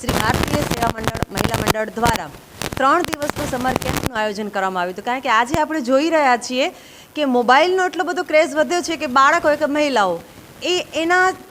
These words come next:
જે ચંગુલ છે એમાંથી નીકળી નથી શકતા. તો આ બંને મહિલા મંડળે એક એવો વિચાર આવ્યો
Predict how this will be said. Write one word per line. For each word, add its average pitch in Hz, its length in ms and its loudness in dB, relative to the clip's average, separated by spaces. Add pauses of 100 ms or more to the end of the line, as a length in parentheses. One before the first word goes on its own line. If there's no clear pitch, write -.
(140)
જે 320 60 -2
ચંગુલ 320 580 0
છે 359 80 -4
એમાંથી 330 200 -2
નીકળી 320 260 -2
નથી 302 180 -2
શકતા. 202 320 -4
તો 254 120 -2
આ 269 80 4
બંને 254 340 0
મહિલા 359 280 4
મંડળે 339 300 0
એક 339 100 -4
એવો 330 180 -2
વિચાર 294 400 2
આવ્યો 202 300 2